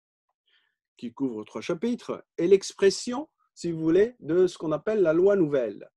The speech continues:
Il y a la loi ancienne, c'est-à-dire la loi de Dieu donnée à Moïse, et nous avons la loi nouvelle. Eh bien,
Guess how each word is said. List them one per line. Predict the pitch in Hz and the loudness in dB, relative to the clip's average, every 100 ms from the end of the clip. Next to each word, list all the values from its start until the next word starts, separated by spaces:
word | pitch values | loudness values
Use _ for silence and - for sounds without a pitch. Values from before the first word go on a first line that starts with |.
| - | -14
Il | 120 | -6
y | |
a | 117 | -2
la | 120 | 0
loi | 123 127 | 0 -2
ancienne, | 139 - 202 247 | -4 0 0 0
c'est-à-dire | 147 139 131 131 | -4 -6 -4 -2
la | 135 | 0
loi | 139 135 | 0 0
de | 131 | -2
Dieu | 127 131 | -4 -4
donnée | 123 117 123 | -4 -2 -4
à | 107 | -4
Moïse, | 107 127 190 262 233 _ _ - | -6 -4 -2 -4 -8 _ _ -4
et | 160 196 - 151 | 0 0 -2 -10
nous | 139 131 | -6 -2
avons | 127 135 202 | -2 -2 -2
la | 170 | 0
loi | 127 165 | 0 0
nouvelle. | 180 131 120 113 | -2 -2 -2 -2
Eh | 110 | -6
bien, | 135 151 127 | -6 -4 -4